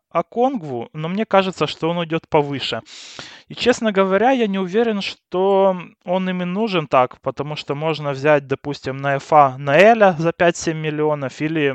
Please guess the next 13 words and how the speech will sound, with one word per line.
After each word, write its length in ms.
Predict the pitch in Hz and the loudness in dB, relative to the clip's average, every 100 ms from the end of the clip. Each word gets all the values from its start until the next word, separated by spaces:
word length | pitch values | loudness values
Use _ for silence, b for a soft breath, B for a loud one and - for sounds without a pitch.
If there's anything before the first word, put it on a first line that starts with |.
| - | -4
Азубуки, 580 | 139 135 139 175 - 143 | -8 -8 -6 -6 -4 -4
или, 440 | - 143 147 135 B B B B B | -4 -4 -2 -4 B B B B B
э, 680 | 127 127 123 123 123 123 120 | -14 -6 -2 2 2 2 0
или 240 | 123 143 143 | -2 0 2
Рида 280 | 156 175 143 | 2 2 2
того 280 | 139 131 143 | 2 -2 -2
же 160 | 135 | -4
во 140 | 127 135 | -6 -8
втором 420 | - 139 151 143 | -2 0 0 2
раунде 520 | 143 135 113 107 113 - | 4 4 2 -6 -12 -10
под 200 | 131 127 | -8 -8
их 160 | 123 - | -8 -10
пиком. 400 | 117 - 113 | -12 -12 -14